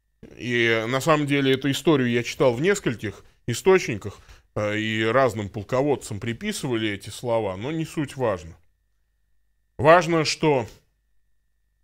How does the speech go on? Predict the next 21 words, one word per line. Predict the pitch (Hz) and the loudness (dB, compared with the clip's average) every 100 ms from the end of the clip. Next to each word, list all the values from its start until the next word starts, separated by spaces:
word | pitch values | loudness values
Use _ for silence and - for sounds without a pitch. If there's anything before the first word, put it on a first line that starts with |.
| _ _ _ _ _ _ _ _ _ _ _ | _ _ _ _ _ _ _ _ _ _ _
его | 117 160 160 160 143 - | 0 4 6 6 6 2
отряд, | 139 147 165 196 220 - - _ _ _ _ _ _ _ _ | -4 -2 2 4 2 -2 -20 _ _ _ _ _ _ _ _
ну | 202 117 | 0 0
или | 104 | -2
войско | 104 139 196 190 - | -2 2 2 0 -4
его, | 123 120 104 | -2 -2 -2
попало | 123 120 160 156 139 | -4 2 2 2 0
в | 127 | -4
окружение. | - 135 120 127 98 87 85 _ _ _ _ _ _ _ _ _ _ _ _ | -6 -4 0 0 -2 -6 -16 _ _ _ _ _ _ _ _ _ _ _ _
Силы | - - 202 202 | -8 0 2 4
были | 151 143 123 | 4 2 0
неравны. | 120 139 139 135 143 113 92 - _ | 0 2 2 2 0 -6 -8 -18 _
Противника | 123 123 170 165 123 - | -4 -2 -2 -2 -2 -6
было | 104 123 110 95 98 | -4 -2 -2 -4 -10
в | |
четыре | - - 151 143 135 | -14 -6 -4 -2 0
раза | 127 107 113 | -2 -2 -6
больше, | 113 117 104 - - _ _ _ _ _ | -4 -4 -4 -14 -20 _ _ _ _ _
чем | 120 107 | -8 -4
его | 107 113 110 | -2 -2 -2
солдат. | 104 104 98 98 90 | -2 -6 -4 -6 -8